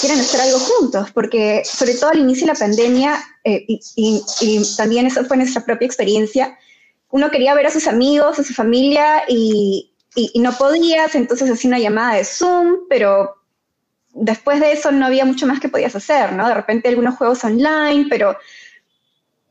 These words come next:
eh, como que ahí quedaba la cosa. Y, y entonces lo orientamos más a gente que quería tener la experiencia, pero más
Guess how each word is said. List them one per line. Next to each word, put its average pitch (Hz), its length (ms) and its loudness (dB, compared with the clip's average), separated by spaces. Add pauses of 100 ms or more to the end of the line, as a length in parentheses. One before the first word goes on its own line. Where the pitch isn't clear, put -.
(220)
eh, 190 880 0 (160)
como 202 180 0
que 202 80 -2
ahí 202 140 2
quedaba 233 240 0
la 233 100 0
cosa. 294 220 -2
Y, 214 180 -4
y 220 140 0
entonces 254 260 0
lo 359 80 2
orientamos 302 420 2
más 320 360 0
a 240 320 0
gente 269 280 0
que 294 120 -2
quería 233 220 0
tener 247 200 0
la 277 60 2
experiencia, 247 640 -2
pero 214 140 0
más 240 220 -2